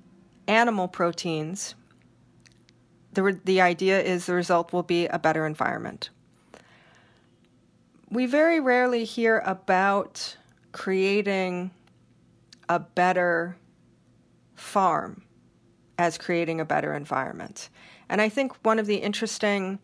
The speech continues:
points to bifurcate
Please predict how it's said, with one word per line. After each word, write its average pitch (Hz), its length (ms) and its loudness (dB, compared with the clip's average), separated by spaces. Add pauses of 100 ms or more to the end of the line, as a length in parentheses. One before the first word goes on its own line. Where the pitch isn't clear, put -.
(580)
points - 680 -4 (560)
to 180 640 0 (180)
bifurcate 185 880 0